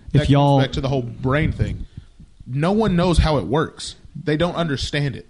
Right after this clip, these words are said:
Speaker 1: Well, back to the healing thing. Like, if you, one of y'all got hurt and then I had the same injury, I would heal a lot faster 'cause I'm like a demigod.
Speaker 2: That's not true.
Speaker 1: And y'all are mortals.
Speaker 2: I heal very quickly.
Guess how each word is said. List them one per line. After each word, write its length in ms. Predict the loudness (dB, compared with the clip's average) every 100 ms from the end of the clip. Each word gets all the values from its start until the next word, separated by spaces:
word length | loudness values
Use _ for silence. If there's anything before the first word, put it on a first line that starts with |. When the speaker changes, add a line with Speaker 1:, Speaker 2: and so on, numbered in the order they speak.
| _
Speaker 1:
Well, 60 | 0
back 160 | 0 2
to 60 |
the 60 | 2
healing 220 | 4 4
thing. 120 | 2
Like, 120 | 0 0
if 120 | -2
you, 80 | 0
one 160 | 2
of 60 | 4
y'all 200 | 4 4
got 200 | 2 2
hurt 300 | 2 0 -2 -10 -4
and 80 | 0
then 80 |
I 120 | 2 2
had 140 | 0
the 60 | -2
same 240 | -4 -2
injury, 380 | -2 -2 -2 -4 -8 -8
I 100 | -2
would 120 | 0
heal 200 | 2 0
a 60 | 0
lot 180 | -2 -4
faster 360 | -10 -12 -8
'cause 120 | -8 -4
I'm 100 | -4
like 120 | -4
a 40 |
demigod. 540 | -4 -4 -4 -8 -10 -6
Speaker 2:
That's 180 | -6
not 120 | -6 -8
true. 160 | -2
Speaker 1:
And 60 | 2
y'all 100 | 2
are 80 | 4
mortals. 500 | 4 4 4 0 0
Speaker 2:
I 100 | 0
heal 160 | 2 2
very 240 | 2 0
quickly. 300 | 0 -4 -4